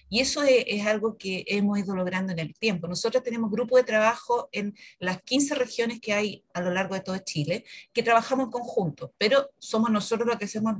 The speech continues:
la confirmación diagnóstica y el seguimiento y trabajamos en forma colaborativas con estos centros de manejo nutricional, neurológico, pediátrico a lo largo de todo Chile.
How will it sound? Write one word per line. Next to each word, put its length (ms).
la 100
confirmación 560
diagnóstica 520
y 20
el 80
seguimiento 540
y 40
trabajamos 580
en 40
forma 320
colaborativas 760
con 160
estos 300
centros 500
de 240
manejo 480
nutricional, 880
neurológico, 1000
pediátrico 680
a 180
lo 120
largo 320
de 80
todo 180
Chile. 380